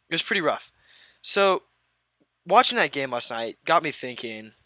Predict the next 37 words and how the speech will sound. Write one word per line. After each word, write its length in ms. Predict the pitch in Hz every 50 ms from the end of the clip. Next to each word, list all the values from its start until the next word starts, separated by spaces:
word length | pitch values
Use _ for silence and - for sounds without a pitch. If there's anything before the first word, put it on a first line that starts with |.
| _ _ -
and 140 | 147 165
made 100 | 202 214
me 80 | 202 180
realize 720 | 151 147 156 160 147 127 123 117 120 120 117 - - - _ _ _ _ _ _ _ _ _ _ _ _ _ _ _ _ - _ _ - _ _ _ _ _ _ _ _ _ _
what 400 | 156 143 151 156 151 - _ -
Matt 240 | 143 147 151 151 -
LaFleur 600 | 147 160 - - - 147 147 139 135 135 131 113
and 460 | 120 123 120 117 117 117 113 110 104 _ -
Aaron 220 | 131 147 151 147
Rodgers' 560 | 143 131 131 123 123 120 117 113 - - - _ _ _ _ _ _
relationship 580 | - 147 147 147 139 - - - - 117 107 _ -
is 160 | 123 - -
like. 320 | 139 117 98 - - _ _ _ _ _ _ _ _ _ _ _ _ _ _ _ _ _ _ _ _ _ _ _ - - - - -
So 100 | - -
this 200 | 202 202 175 -
is 100 | 262 226
kinda 380 | - - - 165 165 185 190 202
like, 340 | 185 156 135 139 147 147 - - - -
um, 280 | 143 139 131 123 120 117
that 200 | 139 139 143 -
group 220 | - 151 143 135
project 560 | - - 151 147 151 151 165 165 170 _ - -
that 160 | 135 117 117
I 80 | 123
know, 220 | 135 127 127 127 127
like, 160 | 117 117 -
I 160 | - 123 131
had 180 | 131 131 117 -
in 60 | -
high 180 | - 175 170 165
school 320 | - - - 165 160 156
and 100 | 143 131
I'm 100 | 117 117
having 200 | 135 135 131 117
in 100 | 113 110
college, 580 | - - 156 147 156 160 165 170 165 - - _ _ _ _ - - - - _ _ -
um, 420 | 123 123 117 113 113 113 120